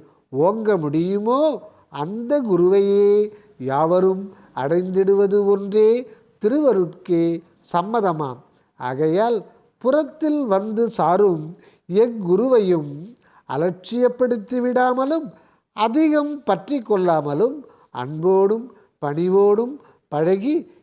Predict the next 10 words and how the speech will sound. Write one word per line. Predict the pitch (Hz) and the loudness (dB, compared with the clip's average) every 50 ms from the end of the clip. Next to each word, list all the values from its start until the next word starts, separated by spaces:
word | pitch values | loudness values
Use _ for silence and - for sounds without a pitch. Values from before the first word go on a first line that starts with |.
| _ _ - | _ _ -2
கிடைக்கத்தக்க | - 220 262 294 285 - - 311 294 233 - - 208 180 - - 214 208 190 | 0 2 2 0 0 -2 -4 -4 -4 -4 -2 -4 -4 -4 -4 -2 -2 -2 0
நற்பயனை | 160 151 151 147 147 - - 254 254 247 240 233 233 226 220 202 170 147 | -2 -2 -6 -6 -6 -4 -2 0 0 2 0 0 0 0 -2 -2 -2 0
ஏற்று | 147 170 202 185 175 - - 196 185 180 180 185 180 185 - - _ _ _ - | 0 0 0 0 -4 -4 0 2 2 2 2 0 -2 -8 -16 -20 _ _ _ -6
மேற்செல்லுவதே | 175 190 240 277 294 - 220 - - 233 214 208 202 202 190 180 165 147 147 156 156 156 156 160 160 156 - _ _ _ _ | -2 2 2 2 2 0 -2 -2 0 0 0 2 2 2 2 2 2 0 0 -2 0 0 0 -2 -2 -6 -10 _ _ _ _
ஒவ்வொருவரின் | - 143 165 180 202 226 247 240 214 208 190 185 175 170 165 160 156 156 160 _ _ _ _ _ | -4 0 0 0 0 2 2 2 4 4 2 2 2 0 -2 -4 -4 -8 -14 _ _ _ _ _
கடமையாகும். | - 165 170 185 175 175 170 160 156 139 131 113 127 127 131 147 _ _ _ _ _ _ _ _ - | -4 -2 -2 -2 -2 -2 -2 -2 -2 -4 -6 -8 -12 -14 -18 -18 _ _ _ _ _ _ _ _ -10
நமது | 151 147 170 175 165 170 170 165 165 185 _ _ _ _ _ _ - | -8 -6 -6 -4 -4 -4 -4 -6 -6 -12 _ _ _ _ _ _ -4
திரு | 160 170 185 202 202 | 0 2 2 2 2
அருட்பிரகாச | 185 147 165 190 180 - - - 202 208 196 202 202 208 208 190 - - 220 | 2 0 -2 -4 -6 -8 -8 -4 -4 -2 0 0 0 0 0 -2 -4 -6 -8
அடிகளார்க்கு | 208 165 147 156 185 190 208 208 208 196 202 202 190 196 - - 311 | -6 -4 -2 -2 0 0 0 0 2 0 0 0 -2 -6 -8 -8 -8